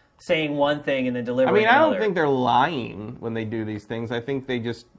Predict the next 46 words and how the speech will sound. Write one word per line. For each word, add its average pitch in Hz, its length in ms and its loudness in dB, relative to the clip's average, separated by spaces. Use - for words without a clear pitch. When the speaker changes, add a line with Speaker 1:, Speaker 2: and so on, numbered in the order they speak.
Speaker 2:
they're, 120 280 -4
this 127 220 -6
is 151 100 -2
what 156 200 -4
their 151 240 -2
idea 127 480 0
is, 113 260 -2
what 110 80 -6
they're 110 100 -6
trying 113 260 -4
to 110 60 -4
do, 110 600 -2
and 113 140 -6
what 117 140 0
ends 127 180 0
up 113 280 -4
being 127 320 -2
possible 156 600 0
or 123 240 0
being, 113 600 -8
you 120 100 -10
know, 107 100 -8
feasible 135 500 -4
in 120 60 -4
the 113 80 -6
time 180 380 -6
frame 127 340 -2
tends 123 300 -6
to 127 80 -6
be 117 220 -6
a 110 80 -6
little 110 280 -6
less 107 280 -8
than 104 180 -10
what 101 160 -10
they 101 120 -10
think. - 340 -16
Speaker 1:
Yeah. 107 220 -4
Speaker 2:
And 110 380 -6
so, 135 200 -2
I 135 60 2
mean, 143 180 -2
I, 135 120 -2
I 165 180 0
understand 135 640 -4
that, 202 280 -6